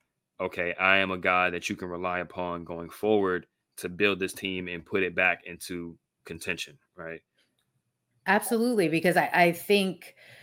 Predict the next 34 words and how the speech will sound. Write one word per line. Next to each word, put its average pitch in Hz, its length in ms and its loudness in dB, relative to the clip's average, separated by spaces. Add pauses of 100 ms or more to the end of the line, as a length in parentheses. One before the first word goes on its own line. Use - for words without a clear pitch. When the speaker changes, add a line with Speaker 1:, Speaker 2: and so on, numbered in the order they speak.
(140)
Speaker 2:
you're 175 240 6
seeing 202 600 2
it 165 200 0
with 175 280 2
the 175 60 0
connection 151 540 -4
that 135 180 -2
him 151 180 -4
and 143 160 -2
Draymond 139 420 -2
do 147 160 0
have, 143 400 0
but 139 240 -4
also 151 600 4 (220)
you 165 120 0
see 165 220 0
the 147 120 0
connection 147 540 -2
that 131 140 0
he 131 100 -4
has 131 440 -2 (340)
with 143 380 0 (340)
Curry 196 400 8
out 120 240 -4
there. 123 180 -4
And 165 160 4
then 151 180 4
now 175 380 6
him 175 240 2
and 175 220 0
Klay 220 400 6
as 180 140 0
well. 196 440 6
Like, 170 280 4